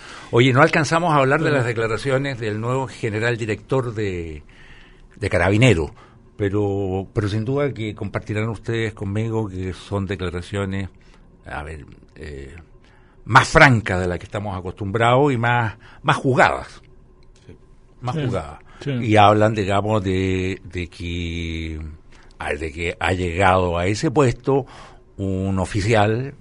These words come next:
Speaker 1: que está, que está jugado por hacer una reforma profunda en la institución.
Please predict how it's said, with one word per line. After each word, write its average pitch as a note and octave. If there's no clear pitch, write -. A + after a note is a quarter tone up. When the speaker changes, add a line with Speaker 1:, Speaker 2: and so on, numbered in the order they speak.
Speaker 1:
que G2
está, G2
que -
está -
jugado G2+
por G#2
hacer F#2+
una F#2+
reforma F#2+
profunda G2
en F#2+
la F#2+
institución. B2+